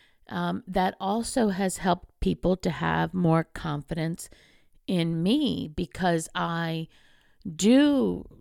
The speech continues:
tend to now, uh, really look at obstacles that have happened, rocks in the road, as stepping stones, as opportunities to grow, as opportunities to evolve.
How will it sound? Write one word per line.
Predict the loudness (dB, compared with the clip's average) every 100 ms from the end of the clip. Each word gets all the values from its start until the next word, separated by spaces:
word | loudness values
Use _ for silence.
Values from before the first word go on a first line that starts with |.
| _
tend | -8 0 2 2 -2
to | 0 0 2
now, | 0 0 -2 -4 -4 -4 -8 _ _ _ _ -4
uh, | 0 0 -2 -6 _
really | 0 2 4 2
look | 2 -2 -2
at | -4 -6 -20 _ _ _ _
obstacles | -2 -2 -2 -4 0 2 0 0
that | -2
have | 0 -2 -2
happened, | -2 -2 -2 -4 -4 -8 -6
rocks | -4 -4 -6 -6
in | -2
the | 0
road, | 0 0 0 0 -4 -10 -20 _ _ _ _ -6
as | 0 2 2 0 -4
stepping | -10 0 0 0 -4
stones, | -2 0 0 0 -6 -4
as | 0 4 4 0 -12 -20 -20 -20 -4 4
opportunities | 4 4 0 0 2 2 2 0
to | -2 -2
grow, | 0 2 2 2 -2
as | -2 0 2 2 0 -2
opportunities | 0 0 -2 -4 -2 -2 -2 -4 -2
to | 0
evolve. | 0 0 2 2 2 -2